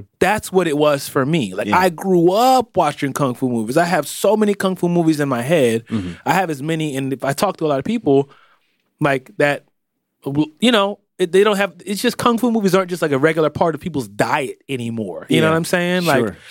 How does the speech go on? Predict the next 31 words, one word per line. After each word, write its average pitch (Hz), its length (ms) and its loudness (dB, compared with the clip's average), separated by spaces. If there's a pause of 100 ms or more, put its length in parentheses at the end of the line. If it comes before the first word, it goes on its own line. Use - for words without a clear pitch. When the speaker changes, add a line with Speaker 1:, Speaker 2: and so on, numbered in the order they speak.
Speaker 2:
sure. 175 80 4
Speaker 1:
not 185 180 0
going 170 260 0
out 180 200 0
to 151 60 -6
see 185 460 0
the 139 100 0
newest 135 360 0
Kung 139 180 -4
Fu 139 140 0
movie. 98 340 -6 (260)
So 135 540 0 (320)
that's 196 380 -2 (220)
it. 170 120 0
And 180 240 2
I 202 60 4 (100)
don't 214 100 2
want, 190 160 0
I 170 80 0
don't 208 120 2
wanna 170 140 0
let 156 120 2
them 139 140 -10
tell 160 120 -4
me 143 60 -4
the 135 60 -2
story 127 220 0
they 127 120 2
wanna 127 220 0
tell 185 240 2
me, 113 260 -6